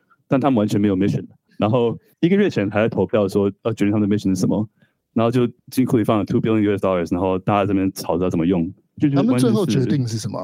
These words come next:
Speaker 1: 那么他们的 mission 被打掉，就是没有决定。
Speaker 2: 哦，所以现在还是没有 mission？
Speaker 1: 还是没有。我上次看的时候还没有，一个月前，就是有人提议这个 mission，然后大部分人投说，“哦，我们都不喜欢。”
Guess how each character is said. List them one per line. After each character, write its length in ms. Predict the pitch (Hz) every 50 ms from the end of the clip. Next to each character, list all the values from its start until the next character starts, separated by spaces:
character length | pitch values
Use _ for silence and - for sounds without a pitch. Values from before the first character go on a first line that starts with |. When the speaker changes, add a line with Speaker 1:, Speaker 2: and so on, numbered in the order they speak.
| - - _ _ _ _ _ - -
Speaker 1:
那 80 | - 190
么 160 | 196 180 170
他 80 | 180
们 80 | 202 233
的 80 | 208 180
mission 380 | 160 175 185 - 135 110 104
被 160 | - 143 127
打 160 | 117 - - 156 -
掉， 180 | - 104 95 98 98
就 100 | - 110
是 160 | 113 113 110 -
没 160 | 120 127 135
有 60 | 131 117
决 160 | - 104 95
定。 180 | 92 107 98 107 110 - - -
Speaker 2:
哦， 180 | - 143 151 147
所 280 | - - - - 214 220
以 20 |
现 140 | 170 - 220
在 40 | 185
还 160 | - 151 131
是 140 | 117 - 170
没 80 | 151
有 100 | 143 123 110
mission？ 40 |
Speaker 1:
还 80 | 110 110
是 140 | 107 - 135
没 100 | 110 98
有。 240 | 101 95 90 90 92 - 98
我 120 | - -
上 160 | - - 196
次 80 | 175 165
看 160 | - 165 139
的 40 | 117
时 80 | 117
候 60 | 107 104
还 80 | 101
没 140 | 85 85 87
有， 200 | 85 101 113 120 - _ _ _ - -
一 60 | -
个 80 | 123 120
月 120 | 117 117
前， 200 | 98 - - - - 104 101 - _ _ -
就 100 | - 117
是 100 | 120 113
有 160 | 113 117 98 95
人 120 | 101 101 -
提 140 | - - -
议 340 | 107 - 117 113 101 95 92 _ _ -
这 100 | - 110
个 40 | 98
mission， 280 | 101 113 120 113 98
然 120 | 87 87 90
后 80 | 98 - -
大 100 | - 151 147
部 40 | 135
分 100 | 135 107
人 80 | 101
投 200 | 101 - 92 87
说 120 | 87 101 95 95
，“哦， 220 | 104 92 85 85 - -
我 40 | 90
们 80 | 85
都 140 | 87 110 98
不 80 | 98 101
喜 100 | - -
欢。” 140 | 90 -